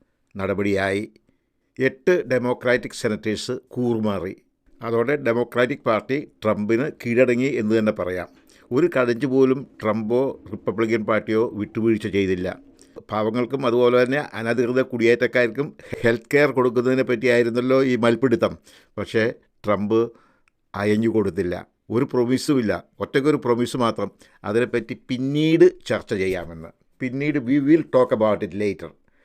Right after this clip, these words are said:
ആ ഒരൊറ്റ പ്രൊമിസ് മാത്രമാണ് ട്രംപ് കൊടുത്തത്. ആ പ്രൊമിസ് എവിടത്തോളം ഉണ്ടെന്ന് നമുക്കറിയാലോ. പക്ഷേ അതേസമയം ഡെമോക്രാറ്റ്സ് ഇത് അവസാനിപ്പിക്കാനുള്ള ഒരു പഴുത് നോക്കിക്കൊണ്ടിരിക്കുകയായിരുന്നു. കാരണം ജനങ്ങൾ അവരെയാണ് കുറ്റപ്പെടുത്തിക്കൊണ്ടിരുന്നത്, അവരാണ് ഈ ഷട്ട് ഡൗണിന്, സർക്കാർ ഷട്ട് ഡൗണിന്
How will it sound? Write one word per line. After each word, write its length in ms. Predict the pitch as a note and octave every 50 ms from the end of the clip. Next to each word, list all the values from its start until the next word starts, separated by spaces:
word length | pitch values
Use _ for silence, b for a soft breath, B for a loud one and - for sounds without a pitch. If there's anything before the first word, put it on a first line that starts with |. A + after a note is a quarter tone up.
| b b b b b G#2+ - _ G#2+
ആ 80 | G#2+
ഒരൊറ്റ 280 | A#2 A#2 A2+ A#2+ A2 C3+
പ്രൊമിസ് 360 | A#2 A2+ A#2 A2+ A2+ G#2+ G#2+
മാത്രമാണ് 360 | A2+ A2 G#2+ A2+ A2 A2 A#2+
ട്രംപ് 280 | A2 - A2 G#2+ G#2+ A2
കൊടുത്തത്. 380 | G2+ G#2+ F#2 E2+ D2+ E2+ F#2+ - -
ആ 100 | F#2 F#2+
പ്രൊമിസ് 560 | - - A2 G2+ G2+ G2+ - A2+ A2 A2 A2 A2 B B -
എവിടത്തോളം 400 | A2+ A#2 A2+ A2 A2+ A#2+ A#2 A#2
ഉണ്ടെന്ന് 200 | A2 A#2+ A2+ A2+
നമുക്കറിയാലോ. 600 | A2 G2+ - G#2 G2 G2 G2+ F#2 F2 E2+ D#2+ - - _ -
പക്ഷേ 300 | - - _ - G#2+ A2+
അതേസമയം 460 | G#2+ A2+ C3+ D3+ D#3 C#3+ D3 C#3+ C3+
ഡെമോക്രാറ്റ്സ് 640 | B2 A#2 A2+ A#2+ B2 A#2 - C#3 C#3 C#3 - - C#3
ഇത് 80 | B2
അവസാനിപ്പിക്കാനുള്ള 720 | A#2 A2 G#2+ - B2 A#2+ A#2+ G#2+ B2+ A#2 B2+ B2 B2 A#2 A#2
ഒരു 60 | A2+
പഴുത് 280 | - - G#2+ A2+ B2
നോക്കിക്കൊണ്ടിരിക്കുകയായിരുന്നു. 880 | C#3+ D3 C3 B2+ A2 G#2+ A2+ A#2+ A2+ A2+ A2 G#2+ A2+ A#2 A#2 G#2+ G#2 A2 F#2+ - _ _ - -
കാരണം 280 | A2 G#2+ A2 B2 A#2
ജനങ്ങൾ 360 | A2 A2 G#2+ A2 A2+ B2 A#2+
അവരെയാണ് 420 | A#2 A2 A2+ A#2+ B2 A#2 A2+ A#2 A#2+
കുറ്റപ്പെടുത്തിക്കൊണ്ടിരുന്നത്, 1120 | - G#2 - B2+ A2 F#2+ A2+ G#2+ F#2 G#2+ G2 A2 G#2+ F#2+ G2+ G2+ G2 G2+ G#2 G#2 G#2+ A2+ A2+ B B B -
അവരാണ് 680 | F#2+ G2 G2+ A#2 A#2 A#2 A2+ A2 A2 A2+ A2+ A#2+ C3+
ഈ 180 | A#2 A#2 A2+ A2+
ഷട്ട് 260 | - - - G2+ G#2
ഡൗണിന്, 380 | G2+ A2 A2 A2 G#2+ G#2+ G#2+ F#2+
സർക്കാർ 380 | - - G2 F#2 - A2+ G#2
ഷട്ട് 200 | - - G#2+ F#2
ഡൗണിന് 260 | A2 G#2+ G#2 G#2+ G#2+